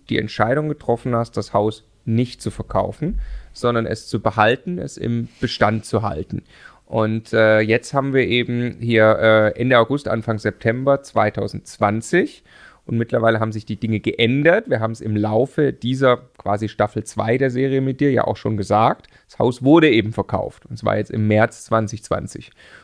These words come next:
Und es ist, äh, ja, uns ein Anliegen, weil das ja so sehr zeigt, wie vielfältig das Thema ist, welche Optionen man auch alle hat, ähm,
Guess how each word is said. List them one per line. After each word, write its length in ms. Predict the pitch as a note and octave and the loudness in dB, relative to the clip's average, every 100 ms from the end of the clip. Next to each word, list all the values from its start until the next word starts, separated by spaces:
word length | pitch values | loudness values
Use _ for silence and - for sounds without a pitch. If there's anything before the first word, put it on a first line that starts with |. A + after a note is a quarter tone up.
| _ | _
Und 100 | - | -10
es 80 | - | -4
ist, 260 | A#2+ - - | -4 -6 -2
äh, 480 | G#2+ G#2+ A2 G#2 D#2 | 2 4 4 4 0
ja, 100 | G2 | -2
uns 240 | - B2 | -2 0
ein 140 | A2+ | 0
Anliegen, 480 | G#2+ A#2+ C#3 D3+ D#3 | 2 0 2 2 2
weil 140 | A2+ A2 | 2 4
das 280 | A2 - - _ _ _ _ _ _ | 2 -2 -20 _ _ _ _ _ _
ja 140 | B2+ G#2+ | -4 -4
so 240 | - C#3+ | 0 2
sehr 220 | D3 B2 | 4 2
zeigt, 480 | - A2+ A2+ B2 - | 0 0 0 0 -4
wie 80 | A2 | -8
vielfältig 600 | - C3+ C#3+ A2+ A2 G#2+ | -2 -2 0 0 0 -2
das 180 | G#2+ - | -8 -4
Thema 320 | A#2 B2 C#3 | -2 0 -2
ist, 200 | E3 - | -2 -2
welche 280 | A2 - - | -4 -2 -6
Optionen 460 | - - A#2 B2+ | -6 -2 -2 0
man 140 | A#2 - | -4 -4
auch 220 | - - | -4 -4
alle 280 | - G#2+ G2+ | -2 -2 0
hat, 280 | A#2 - - _ _ _ - | -2 -2 -8 _ _ _ 0
ähm, 460 | A#2 A#2 A#2 A#2 | 2 2 0 -4